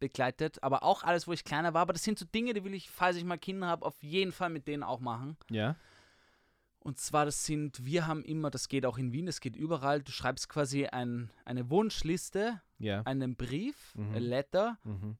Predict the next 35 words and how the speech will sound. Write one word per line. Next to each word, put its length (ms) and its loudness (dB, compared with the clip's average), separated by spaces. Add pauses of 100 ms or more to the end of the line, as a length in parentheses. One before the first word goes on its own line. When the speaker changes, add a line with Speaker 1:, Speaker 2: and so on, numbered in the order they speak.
Speaker 1:
to 120 -4
the 80 0
Christkind. 720 -2 (160)
Speaker 2:
Ja. 240 -4 (640)
Speaker 1:
Ähm, 500 -4 (1200)
mit 200 -8
„Liebes 260 -2
Christkind, 540 -2
ich 100 -4
wünsch 220 0
mir 80 0
dieses 360 -4
Jahr 220 0
dies, 260 -6
das, 240 0
Ananas.“ 640 -2
Speaker 2:
Mhm. 320 -2 (360)
Speaker 1:
Äh, 540 4 (200)
Speaker 2:
<laughs> 180 -6
Dies, 220 2 (160)
das, 360 -6
Ananas? 960 -10
Speaker 1:
äh, 320 4
schreibst 400 2
du 40 4
hin 240 2
und 200 -4
dann 200 0 (120)
bindest 360 0
du 80 -4
das 200 -6
quasi 560 0
an 240 -2
eine 340 -4
Schnur 640 0